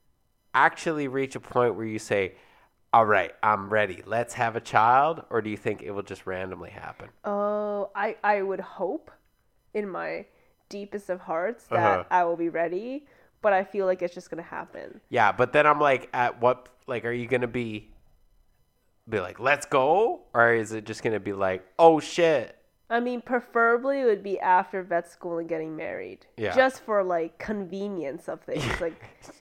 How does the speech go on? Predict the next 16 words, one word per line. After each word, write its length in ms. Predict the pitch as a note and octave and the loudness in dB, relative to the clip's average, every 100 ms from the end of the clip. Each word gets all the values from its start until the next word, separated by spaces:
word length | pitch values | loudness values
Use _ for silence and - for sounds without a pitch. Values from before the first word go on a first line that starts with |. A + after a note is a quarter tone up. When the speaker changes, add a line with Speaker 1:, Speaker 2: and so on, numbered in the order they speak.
| - | -6
Speaker 1:
The 100 | A#2+ | -4
timeline's 680 | A#2 A#2 A2+ A#2 F#2 F2+ F2 | -2 0 0 0 0 -2 -8
sake, 400 | - F2+ F2 - | -10 -10 -10 -6
Speaker 2:
just, 200 | B3 A#3 | -4 -4
Speaker 1:
yeah. 80 | F#3+ | -6
Speaker 2:
like, 520 | A3 A#3 G#3 G3+ F#3+ - | -4 0 0 -4 -14 -4
just 380 | A#3+ A#3+ - - _ _ _ _ - | -4 -4 -12 -20 _ _ _ _ -6
for 360 | A3 G#3+ G3+ | 0 2 2
us 240 | G3 G3+ - | 0 -2 -2
to 120 | - | 0
obviously 420 | F#3+ F#3+ G3 G3+ G3 | 2 0 -2 -8 -12
be 180 | G3 | -10
financially 760 | G3 F#3 F3+ F3 F3 - F#3 F3 | -4 -2 -2 -4 -6 -6 -6 -4
ready 240 | D3+ E3+ | -2 -2
Speaker 1:
Mm. 200 | E3 G3 | -4 -4
Speaker 2:
to 300 | F#3+ E3 F3 | -4 -4 -6